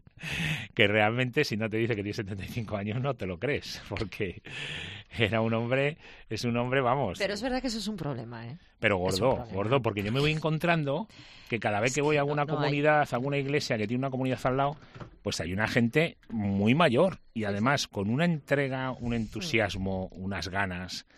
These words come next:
Speaker 1: que más, eh, si esta las tuvieran los políticos, estaríamos en el número cuatro
Speaker 2: Ya.
Speaker 1: o cinco de la como-,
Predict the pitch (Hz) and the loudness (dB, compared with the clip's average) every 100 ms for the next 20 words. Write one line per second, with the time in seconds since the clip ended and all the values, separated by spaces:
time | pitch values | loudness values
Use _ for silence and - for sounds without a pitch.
0 | - _ - 92 101 107 - - 107 - | -20 _ -8 -4 0 0 -2 -10 -14 -10
1 | - 107 - 120 - 107 107 104 - 95 | -6 -6 -4 -6 -4 -4 -4 -6 -6 -6
2 | 95 - 110 - 87 85 92 101 95 80 | -2 -2 -4 -8 -8 -8 -6 -6 -6 -8
3 | 80 90 92 82 - 98 87 160 143 95 | -6 -4 -6 -6 -4 -4 -4 -6 -6 -6
4 | 101 95 85 82 85 | -4 -4 -4 -6 -8